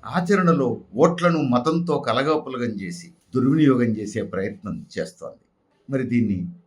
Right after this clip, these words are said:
ఎండగట్టాల్సిన బాధ్యత లౌకిక పార్టీలుగా చెప్పుకునే వాళ్ళ మీద ఉంటుంది. కానీ కాంగ్రెస్ అవకాశవాదం ఇక్కడ మనకు స్పష్టంగా కనపడుతోంది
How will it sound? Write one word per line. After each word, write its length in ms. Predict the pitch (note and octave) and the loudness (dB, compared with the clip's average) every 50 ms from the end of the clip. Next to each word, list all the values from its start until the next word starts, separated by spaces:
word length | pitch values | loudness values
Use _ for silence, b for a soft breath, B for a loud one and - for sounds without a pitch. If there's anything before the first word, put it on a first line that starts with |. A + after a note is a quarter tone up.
| _ _ G2 | _ _ -2
ఎండగట్టాల్సిన 760 | A2 B2 C#3+ C#3+ C#3 - - B2+ B2 A#2+ A#2 - - G#2+ G#2 F#2 F2 E2+ - - - - | 0 0 0 0 0 0 0 0 0 0 0 -4 -6 -6 -6 -6 -6 -8 -12 -14 -6 -2
బాధ్యత 380 | A2 A#2+ C3+ - D3+ D3+ D3 C#3+ B2 A2 G#2+ - - _ _ _ _ _ _ _ - | -2 -2 0 -2 -6 -8 -6 -4 -4 -4 -6 -10 -14 _ _ _ _ _ _ _ -8
లౌకిక 380 | F#2+ A2 A#2 B2 A#2+ A2+ - B2 | -4 -2 -2 -2 -2 -4 -4 -4
పార్టీలుగా 560 | A#2+ - A2 G#2+ G#2+ - A2+ G2+ G2 F#2+ G2 | -2 -2 -2 -4 -4 -4 -6 -6 -4 -4 -4
చెప్పుకునే 480 | F2+ - G2+ F2 - - - G2 F2+ F2+ | -4 -6 -6 -10 -10 -10 -10 -8 -6 -4
వాళ్ళ 200 | F2 F2 E2+ F2 | -4 -4 -4 -4
మీద 180 | F2 F2 E2+ D#2+ | -6 -8 -8 -10
ఉంటుంది. 380 | D2+ D2+ D2 C#2+ - - - _ _ _ - - | -10 -12 -14 -18 -20 -20 -20 _ _ _ -8 -4
కానీ 220 | D3 D3+ D3+ C#3 B2+ B2 A#2+ - - _ _ - | -4 -2 -2 -2 -2 -2 -4 -8 -12 _ _ -4
కాంగ్రెస్ 400 | A#2 A#2 B2+ C3+ C3+ B2 A#2 - - | -2 0 2 2 2 2 0 0 -2
అవకాశవాదం 680 | G2 G#2+ A2+ - C#3 B2 A#2+ - A2 G#2 G2+ G2 G2+ G2 | -2 -2 -2 0 0 0 0 -2 -2 -4 -4 -4 -4 -6
ఇక్కడ 260 | F#2 E2+ - - F2+ | -6 -6 -6 -6 -6
మనకు 240 | F2+ F#2 F#2 F2 F2 - | -6 -6 -8 -10 -10 -10
స్పష్టంగా 440 | - F#2 E2+ - - G2 G2 F#2+ F2 E2+ | -10 -10 -10 -8 -8 -6 -6 -6 -6 -6
కనపడుతోంది 580 | E2+ E2 D#2 - D#2 - - _ A#1 A#1 - _ | -8 -10 -10 -10 -14 -14 -16 _ -20 -20 -20 _